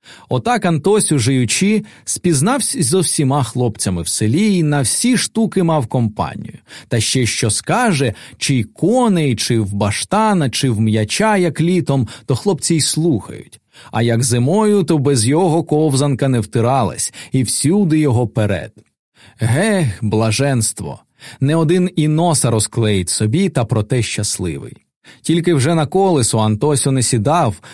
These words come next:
бо вдалось йому втямки. Раз сів та злетів і розбив собі чоло над бровою ще й навхрест. З цього пішло, що в Крутих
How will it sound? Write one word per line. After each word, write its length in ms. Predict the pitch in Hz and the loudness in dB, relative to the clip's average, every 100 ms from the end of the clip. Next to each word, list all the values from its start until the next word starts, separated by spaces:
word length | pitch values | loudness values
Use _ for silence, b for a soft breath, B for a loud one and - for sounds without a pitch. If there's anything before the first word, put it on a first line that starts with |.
| B | B
бо 200 | 104 151 | -2 0
вдалось 500 | 131 143 160 190 - | 2 2 2 2 0
йому 200 | 160 160 | 0 0
втямки. 720 | 135 147 139 117 147 95 - _ _ _ B B | 0 0 0 0 0 -2 -4 _ _ _ B B
Раз 280 | 123 120 - | 0 0 0
сів 380 | - 196 180 | 0 0 0
та 180 | 98 120 | 0 -2
злетів 640 | 101 123 120 139 214 180 - B B | 0 0 0 0 0 0 -4 B B
і 100 | 185 | 0
розбив 460 | 214 139 120 220 175 | 2 2 2 2 2
собі 300 | 196 165 156 | 0 0 0
чоло 460 | - 175 190 180 | 0 2 2 2
над 180 | 127 104 | 2 0
бровою 640 | 98 113 110 202 180 147 B B | 0 0 2 2 2 2 B B
ще 320 | - - 143 | -8 -2 0
й 60 | |
навхрест. 760 | 131 117 - - 90 - - - _ _ _ B B | 2 0 -2 -4 -4 -6 -10 -14 _ _ _ B B
З 100 | - | -4
цього 320 | 254 262 226 | 0 2 2
пішло, 500 | 175 143 175 202 180 | 2 0 2 2 2
що 280 | - 135 107 | 0 0 -2
в 60 | |
Крутих 580 | - 175 254 240 196 - | -2 0 0 2 0 -2